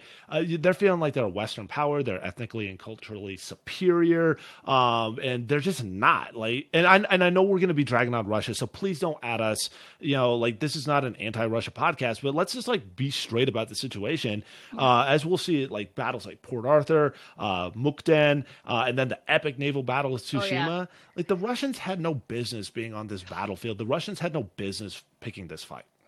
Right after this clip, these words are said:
Speaker 2: We have an, I can do a total Rocky reference. I think, is this Rocky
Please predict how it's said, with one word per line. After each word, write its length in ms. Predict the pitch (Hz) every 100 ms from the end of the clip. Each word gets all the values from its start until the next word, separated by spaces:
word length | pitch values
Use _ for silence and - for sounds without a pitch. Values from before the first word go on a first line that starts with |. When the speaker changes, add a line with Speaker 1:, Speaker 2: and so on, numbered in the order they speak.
| _ _ - _ _ _
Speaker 2:
We 180 | 220 254
have 140 | 269
an, 160 | 254 226 -
I 100 | 220
can 120 | 240
do 100 | 220
a 60 |
total 400 | 214 220 214 214 - _ -
Rocky 340 | 220 202 196 202
reference. 340 | 170 - 190
I 60 | 214
think, 200 | 202 285
is 80 | 220
this 160 | 277 -
Rocky 440 | 339 330 285 254